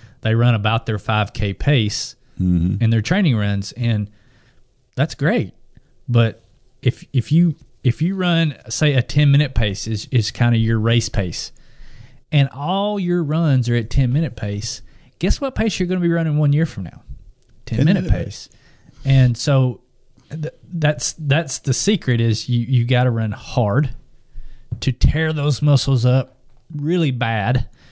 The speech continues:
Speaker 1: and kinda put an extreme example on it. And then you've gotta run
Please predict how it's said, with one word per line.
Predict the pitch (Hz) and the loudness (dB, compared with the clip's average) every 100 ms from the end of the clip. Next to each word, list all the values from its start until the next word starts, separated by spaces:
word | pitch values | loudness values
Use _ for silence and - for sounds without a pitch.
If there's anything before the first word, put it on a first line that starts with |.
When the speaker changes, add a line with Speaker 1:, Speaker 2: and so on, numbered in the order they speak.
| - - _ _ _ | -20 -20 _ _ _
Speaker 1:
and | 143 131 | -14 -2
kinda | 139 127 | 2 2
put | - - 127 | 2 0 2
an | 123 | 2
extreme | 117 - - 131 | -2 -2 0 2
example | 120 117 131 127 110 | 2 2 0 0 -2
on | 107 117 | -2 -2
it. | 120 - | -4 -4
And | 135 120 | 0 2
then | 123 120 110 - - _ _ | 4 4 0 -6 -20 _ _
you've | 127 120 | -2 2
gotta | 135 135 | 2 4
run | 117 120 110 | 4 2 2